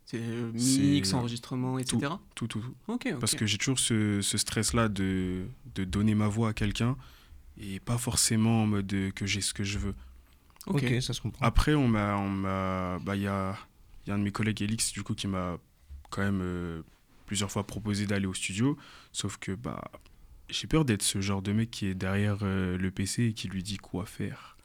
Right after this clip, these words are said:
Speaker 1: Ouais, ouais.
Speaker 2: Tu vois,
Speaker 3: Ouais,
Speaker 2: et
Speaker 3: tu te sens pas à l'aise, quoi.
Speaker 2: je me sentirais pas forcément à l'aise.
Speaker 1: Puis
Speaker 2: Bon,
Speaker 1: au moins,
Speaker 2: après,
Speaker 1: t'as,
Speaker 2: euh,
Speaker 1: t'as un contrôle total sur, euh, sur
Speaker 2: voilà.
Speaker 1: ta musique, quoi.
Speaker 2: Ouais. Et même sur les clips, c'est la même chose. Sur les, sur les, sur les trucs que je fais et tout.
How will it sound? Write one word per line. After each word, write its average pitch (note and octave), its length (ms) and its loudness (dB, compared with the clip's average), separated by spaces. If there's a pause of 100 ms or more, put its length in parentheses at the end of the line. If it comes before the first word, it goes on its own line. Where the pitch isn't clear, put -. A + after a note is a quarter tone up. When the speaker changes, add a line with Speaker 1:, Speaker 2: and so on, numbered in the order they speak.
(160)
Speaker 1:
Ouais, C#3+ 280 2 (220)
ouais. B2 100 -8
Speaker 2:
Tu A#2 100 -6
vois, G2 220 -4 (180)
Speaker 3:
Ouais, B2+ 140 2
Speaker 2:
et B2+ 40 4
Speaker 3:
tu B2 140 0
te A#2+ 60 -4
sens A2 200 0
pas G#2+ 160 2
à A2+ 60 4
l'aise, B2 220 2
quoi. - 200 -8
Speaker 2:
je - 120 -4
me G2+ 60 0
sentirais G2 280 0
pas A#2 100 0
forcément G#2 380 2
à G2 60 2
l'aise. G2 360 -4
Speaker 1:
Puis F#3 100 -6
Speaker 2:
Bon, D3 40 2
Speaker 1:
au B2+ 40 2
moins, C#3 120 4
Speaker 2:
après, C3 80 6
Speaker 1:
t'as, B2 100 4
Speaker 2:
euh, A#2+ 140 -2
Speaker 1:
t'as A#2+ 140 -6
un A#2+ 80 -4
contrôle B2+ 420 -2
total C3 400 -2
sur, A#2 320 -6
euh, A2+ 160 -12
sur G#2 100 -6
Speaker 2:
voilà. G#2 260 4
Speaker 1:
ta B2 60 4
musique, C3+ 320 2
quoi. A2+ 160 -2
Speaker 2:
Ouais. G#2 240 2 (240)
Et G#2 60 -4
même A2 160 2
sur A2+ 140 2
les A2 80 2
clips, B2 240 -2
c'est - 100 -2
la G#2 80 0
même G2+ 180 0
chose. A2+ 560 2 (300)
Sur - 240 -4
les, F#2 340 -4
sur - 180 -8
les, F2 260 -6
sur - 140 -8
les F2+ 60 -4
trucs - 220 -10
que F#2+ 120 -8
je - 120 -4
fais F#2 220 -4
et - 20 -4
tout. G#2+ 380 -4